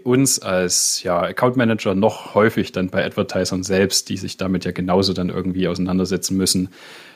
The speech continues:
das auf, ja, viel positives Gefühl, äh, stößt. Von daher, ähm,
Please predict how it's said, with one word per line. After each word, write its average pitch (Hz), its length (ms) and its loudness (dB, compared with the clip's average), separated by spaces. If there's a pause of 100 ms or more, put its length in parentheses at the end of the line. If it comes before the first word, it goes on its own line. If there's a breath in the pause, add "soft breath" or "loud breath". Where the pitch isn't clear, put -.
(160 loud breath)
das - 260 4
auf, - 440 -2
ja, 82 200 2
viel 90 200 -2
positives 90 720 -4
Gefühl, 90 540 0 (160)
äh, 90 260 -2
stößt. 90 440 0
Von 90 180 -2
daher, 92 480 2 (640 loud breath)
ähm, 92 460 4